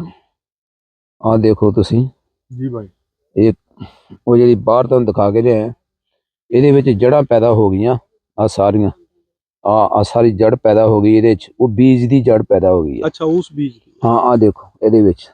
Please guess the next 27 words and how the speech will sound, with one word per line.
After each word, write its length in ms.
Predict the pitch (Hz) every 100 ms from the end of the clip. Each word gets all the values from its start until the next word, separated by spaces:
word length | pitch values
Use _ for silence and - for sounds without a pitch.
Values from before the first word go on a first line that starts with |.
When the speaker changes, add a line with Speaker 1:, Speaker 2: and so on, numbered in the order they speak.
| -
Speaker 1:
ਹਾਂ, 120 | 101 90
ਸਾਹਮਣੇ, 420 | - 123 123 123
Speaker 2:
ਹਾਂ। 100 | 120 113 _ _ _ _ _
Speaker 1:
ਸਾਹਮਣੇ 220 | 110 120 123
ਤੁਸੀਂ 160 | 123
ਦੇਖੋ 240 | 113 117 127
ਚਿੱਟੀ 260 | 120 127
Speaker 2:
ਬਹੁਤ 120 | 139
Speaker 1:
ਹੋ 60 | 151
ਗਈ 80 | 160
Speaker 2:
ਵਧੀਆ। 120 | 170
Speaker 1:
ਤੂੜੀ 160 | 160 165
ਆ 80 |
ਸਾਰੀ। 220 | 147 131 139
Speaker 2:
ਹਾਂਜੀ, 300 | 156 147 139
ਹਾਂਜੀ, 300 | 131 127 127
ਹਾਂਜੀ। 460 | _ _ _ _ 147
Speaker 1:
ਇਹ 60 |
ਜੜ 180 | 143 139
ਪੀ-, 280 | - 127 117
ਜੇ 260 | 98 143 165
ਨਹੀਂ 280 | 143 180 202
ਚੱਲੀ, 360 | - 175 180 190 - _ -
ਇਹ 60 |
ਚਿੱਟੀ 300 | 117 156 170
ਨਹੀਂ 200 | 165 175
ਹੈਗੀ, 280 | 165 147 151